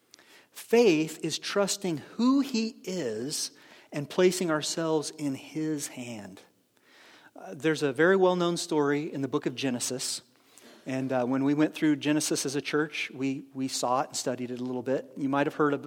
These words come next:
of it and remember it. But there's a, a story in Genesis where Abraham is called by God to go and sacrifice his son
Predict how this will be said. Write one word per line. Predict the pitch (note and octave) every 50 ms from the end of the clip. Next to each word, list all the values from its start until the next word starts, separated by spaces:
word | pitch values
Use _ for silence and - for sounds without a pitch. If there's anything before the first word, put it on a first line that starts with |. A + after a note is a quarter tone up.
| - -
of | D#3 C3 C#3
it | D#3+ E3 -
and | - C3+ C3+
remember | C3+ C3 C#3+ D#3 D3+ B2 B2
it. | C3 - - - - - - - - - - - - _ _
But | F#3 F#3+ F#3+ F#3
there's | G3 G3 -
a, | F#3+ F3+ - -
a | G#3 F3+
story | D#3+ - - A#3+ C4+ D4 D4+ C#4
in | B3 G3
Genesis | D#3+ F#3+ F#3 F#3 F3 - F#3+ E3 - -
where | E3 E3+ - -
Abraham | F3 F#3 G3+ G3 E3 D3+ A#2+ G#2+ B2 A2 G#2+ G#2+ A#2 C#3 C#3 - - - _ _ _ _ _ _ _ _ _ _ _ -
is | D#3 D3+
called | - - - - F#3 F#3+ G3+ G#3+ G3 F3
by | G3 F3+ F#3
God | E3+ E3 D#3 D#3 D#3 C#3+
to | - D3
go | D3 D3+ D3+ D3+ -
and | D3 C3+
sacrifice | - - - - D3+ D3 D#3 - - E3+ D3 - - D3+ C#3+ D3 C3+ -
his | - D3 C3+ -
son | - - - - C3 B2+ C3 B2+ B2+ B2+